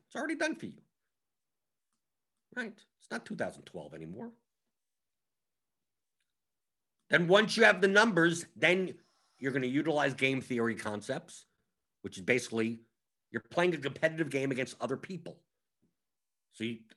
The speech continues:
determining what they're going to do, what the field is gonna do, what they're overconfident in. They're gonna do more than they should. How do I exploit that?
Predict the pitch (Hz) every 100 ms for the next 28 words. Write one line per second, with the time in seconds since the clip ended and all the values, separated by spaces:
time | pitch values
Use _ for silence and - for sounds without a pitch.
0 | - - 123 175 185 170 151 135 151 117
1 | 113 147 180 170 160 156 156 143 151 147
2 | 107 - - _ _ _ _ _ _ _
3 | _ _ _ _ _ _ _ - 131 156
4 | - 180 208 190 165 156 165 139 139 101
5 | 131 135 170 175 170 170 160 151 147 139
6 | 95 82 71 - _ _ - 123 127 139
7 | 139 156 165 180 160 156 147 143 139 101
8 | - - - _ _ - 104 110 120 120
9 | - 147 113 - -